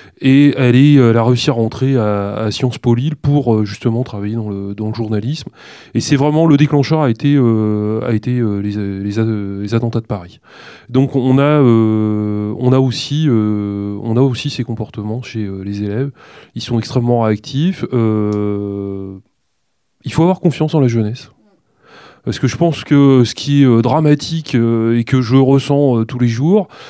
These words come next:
c'est, euh, le regard que porte le monde adulte sur les jeunes. Euh,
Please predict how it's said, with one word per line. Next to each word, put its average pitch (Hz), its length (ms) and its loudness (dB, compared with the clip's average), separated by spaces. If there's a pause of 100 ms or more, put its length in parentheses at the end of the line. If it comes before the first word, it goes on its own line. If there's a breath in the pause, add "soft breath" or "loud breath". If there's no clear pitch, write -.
(300 loud breath)
c'est, 160 340 4
euh, 120 240 6
le 117 80 4
regard 139 460 2
que 131 100 -2
porte 127 300 -2
le 123 40 0
monde 123 200 0
adulte 120 240 -2
sur - 160 -4
les 104 80 0
jeunes. 135 240 -2 (1080 loud breath)
Euh, 104 1120 2